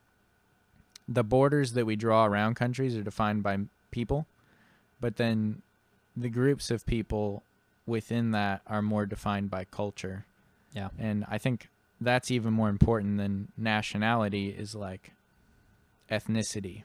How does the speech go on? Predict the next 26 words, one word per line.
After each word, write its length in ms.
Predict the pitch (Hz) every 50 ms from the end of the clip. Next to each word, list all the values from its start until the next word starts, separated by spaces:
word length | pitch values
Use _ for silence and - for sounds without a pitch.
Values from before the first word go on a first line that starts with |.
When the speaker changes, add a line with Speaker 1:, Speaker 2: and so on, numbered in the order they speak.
| _ _ -
Speaker 1:
Like, 200 | 110 104 98 -
this 140 | - -
idea 280 | 110 104 101 117 110 107
Speaker 2:
Mm-hmm. 40 | 104
Speaker 1:
of, 80 | 98 107
like, 300 | 104 95 95 - - - _ _ _ _ _ _ _ _ _ _ _
I 140 | - 120 127
come 320 | 127 - - 123 117 117 110
from 160 | - 107 104
a 60 | 98
certain 380 | - - 117 113 104 104 104 104
group 240 | 104 107 110 104 -
of 120 | 104 -
people 380 | - 120 123 127 - 135 131 127
that 200 | 120 113 98 -
believe 320 | - 107 104 110 123 131
this 240 | 139 151 160 - -
way, 300 | 160 160 160 165 165 160 - _ _ _ _ _ - -
and 120 | 110 113
so 120 | - 117
that's 200 | 113 113 110 -
naturally 440 | - 117 117 113 110 - - 113 107
how 160 | 110 107 107 107
I'm 120 | 107 107 107
gonna 180 | 110 104 98
view 560 | 95 101 107 104 104 107 104 104 101 101 101